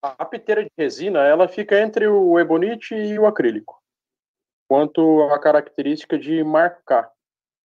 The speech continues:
o dente. Ela é, ela tem uma característica mais, assim, de maior dureza do que o ebonite, porém menos do que o acrílico.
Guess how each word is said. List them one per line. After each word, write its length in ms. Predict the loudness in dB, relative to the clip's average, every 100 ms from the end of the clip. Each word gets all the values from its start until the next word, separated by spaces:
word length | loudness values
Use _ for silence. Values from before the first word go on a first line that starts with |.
| -14
o 120 | -10
dente. 420 | -8 -8 -10 -20 _ _ _ _ _ _ _ -10
Ela 160 | -6 -2
é, 520 | -2 0 -2 -4 -10
ela 180 | -6 -6
tem 240 | -4 -4 -2
uma 180 | -2
característica 720 | 0 -2 -2 -4 -6 -6 -8 -6
mais, 800 | -4 -4 -4 -8 -14 -14 -16 _ _ _ _ _ _ _ _ _
assim, 180 | -14 -10
de 60 |
maior 400 | -2 0 0 -2
dureza 440 | 0 2 4 4 2
do 140 | -4
que 160 | -4 -2
o 80 | -2
ebonite, 720 | 0 0 0 -4 -6 -4 -4 -8 _ _
porém 400 | 0 2 0 -2
menos 760 | -6 -4 -2 -2 -2 -6 -12 -6
do 180 | -6 -6
que 260 | -4 -2
o 120 | 0
acrílico. 560 | -2 -2 -4 -4 -12 -16